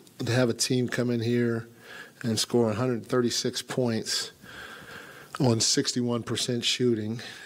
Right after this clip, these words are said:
uh, and seventy points in the paint, that's, that's not good. And I don't know, I'm not sure if we collectively as a group understand how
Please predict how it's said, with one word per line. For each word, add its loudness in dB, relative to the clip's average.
uh, 0
and -2
seventy 0
points -2
in -6
the -2
paint, -2
that's, 2
that's 0
not 0
good. -2
And 2
I 4
don't 4
know, 4
I'm -2
not 6
sure 4
if -2
we 0
collectively 0
as -2
a -6
group 2
understand 0
how 2